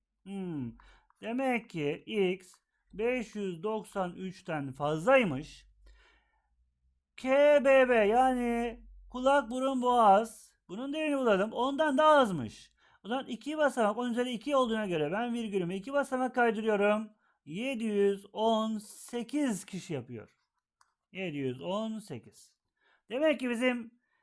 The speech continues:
e, dahiliyedeki hastamız beş yüz doksan üçten fazla, yedi yüz on sekizden az. Buna uygun sayıları bulalım. Evet, A şıkkına bakıyorum. On üzeri üç ile çarpmış. O zaman bunun değeri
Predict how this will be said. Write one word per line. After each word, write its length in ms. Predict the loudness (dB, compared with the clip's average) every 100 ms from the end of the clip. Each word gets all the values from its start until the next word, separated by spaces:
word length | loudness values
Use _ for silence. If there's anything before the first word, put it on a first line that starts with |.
| _
e, 680 | -6 -2 0 -2 -2 -6 -10 _
dahiliyedeki 1080 | -20 -14 -2 2 2 2 -2 0 0 -2 -4
hastamız 760 | -2 -2 -4 -6 -4 -4 -6 -18 _ _
beş 300 | -6 -6 -6
yüz 180 | -8 -6
doksan 300 | -6 -6 -6
üçten 380 | -6 -6 -6 -2
fazla, 520 | 0 0 2 2 2
yedi 260 | 0 -4 -2
yüz 220 | -4 -2
on 180 | -6 -6
sekizden 500 | -8 -10 -8 -6 -4
az. 320 | -6 -6 -18 _ _ -20 _ _
Buna 480 | -16 -6 2 6 6
uygun 720 | 4 0 0 0 0 -2 -12 -14
sayıları 400 | -4 0 2 4
bulalım. 400 | 6 6 2 -8 _ -12 2
Evet, 240 | 2 2
A 240 | 2 4 4
şıkkına 320 | 2 -4 -2
bakıyorum. 440 | -2 0 2 2
On 240 | -2 -6 -4
üzeri 240 | -2 -2
üç 420 | -4 -10 -12 -10
ile 140 | -6 -2
çarpmış. 600 | 0 0 -2 -8 -8 -10
O 100 | -6
zaman 480 | -2 2 4 4 -2
bunun 380 | -12 -8 -6 2
değeri 580 | 4 6 4 2 -2